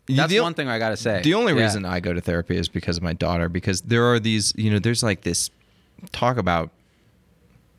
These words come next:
Speaker 1: neuronal storms or whatever it is, cycle of neglect, cycle of abuse. There's something that's been precipitating through my family tree since time immemorial.
Speaker 2: Karma.
Speaker 1: Right. Yeah,
Speaker 2: Yeah.
Speaker 1: whatever it is.
Speaker 2: Causes and conditions.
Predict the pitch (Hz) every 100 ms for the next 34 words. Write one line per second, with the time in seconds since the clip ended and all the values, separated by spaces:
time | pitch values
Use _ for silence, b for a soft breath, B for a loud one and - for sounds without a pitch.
0 | _ - 90 87 98 107 - - 87 90
1 | 85 82 - 80 76 90 90 90 82 85
2 | 85 90 - - - 92 92 82 82 85
3 | 90 85 - 90 92 90 - - 80 -
4 | B B B B B - 113 - 190 220
5 | 123 87 - 90 90 - - 107 - -
6 | 98 90 90 87 90 90 87 - - 120
7 | 120 87 - 92 92 - b b b b
8 | b b b b b - 104 92 95 90
9 | 87 85 87 101 110 123 113 113 80 -
10 | 92 104 95 87 - - 107 113 156 175
11 | 143 113 156 113 87 120 127 123 113 113
12 | 107 120 - 92 -